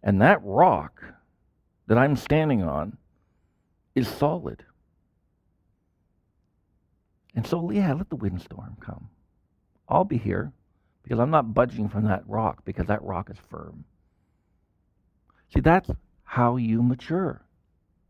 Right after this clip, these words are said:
That's how much God loves you.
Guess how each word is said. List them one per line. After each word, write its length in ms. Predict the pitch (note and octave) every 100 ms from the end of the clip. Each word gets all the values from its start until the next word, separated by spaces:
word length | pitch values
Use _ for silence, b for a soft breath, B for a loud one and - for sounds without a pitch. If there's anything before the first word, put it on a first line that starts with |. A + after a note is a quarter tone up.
| _ _ _ _ _ _ _ _ _ -
That's 160 | F3 F3
how 100 | E3
much 220 | C#3 -
God 240 | A2 A2+
loves 340 | C#3+ D3+ F3 C#3+
you. 260 | G2+ A#1+